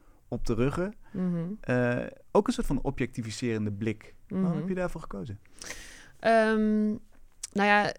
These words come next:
Speaker 2: ik heb die jongens, eh, eigenlijk in de jaren daarvoor, eh, heel, heel lang gefotografeerd. En, ehm,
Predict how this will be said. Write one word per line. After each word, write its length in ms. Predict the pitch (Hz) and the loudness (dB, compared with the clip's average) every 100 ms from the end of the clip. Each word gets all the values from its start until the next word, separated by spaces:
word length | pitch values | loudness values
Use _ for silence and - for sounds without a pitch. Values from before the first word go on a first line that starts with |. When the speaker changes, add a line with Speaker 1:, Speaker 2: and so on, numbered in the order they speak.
| - | -6
Speaker 2:
ik 220 | - 220 | 0 4
heb 240 | 214 220 185 | 4 4 2
die 120 | 202 | 2
jongens, 500 | 202 214 214 - - - - | 2 2 0 -2 -6 -12 -16
eh, 440 | - 170 165 165 | -4 0 2 2
eigenlijk 420 | 151 175 180 190 180 | 2 0 0 -2 -2
in 100 | 175 | -2
de 60 | |
jaren 260 | 165 165 170 | 0 0 0
daarvoor, 460 | 165 147 180 180 170 | -4 -4 -2 0 2
eh, 160 | 160 156 151 | 2 0 -4
heel, 640 | - - 170 165 160 - | -6 -4 0 0 -2 -4
heel 180 | 160 160 | -2 -2
lang 340 | 156 156 151 | -2 -2 -4
gefotografeerd. 840 | - 156 147 - - 147 240 - - - - - - - - - - - | -6 -6 -8 -10 -8 -8 -8 -12 -18 -20 -20 -20 -20 -20 -20 -20 -20 -14
En, 240 | - 170 160 | -6 -4 -2
ehm, 500 | 156 156 156 151 | -2 -2 -2 -4